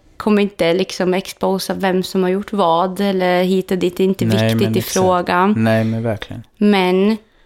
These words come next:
Speaker 1: jag har fortfarande rätt till min historia. Och jag tycker också det är liksom att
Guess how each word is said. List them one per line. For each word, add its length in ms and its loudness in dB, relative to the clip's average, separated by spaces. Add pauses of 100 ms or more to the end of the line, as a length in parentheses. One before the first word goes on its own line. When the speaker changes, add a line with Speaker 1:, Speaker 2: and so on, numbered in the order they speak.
Speaker 1:
jag 160 -2
har 80 2
fortfarande 460 0
rätt 260 -4
till 140 -4
min 140 2
historia. 800 -2
Och 80 2
jag 120 0
tycker 260 -2
också 260 -2
det 80 2
är 140 2
liksom 320 -2
att 240 -2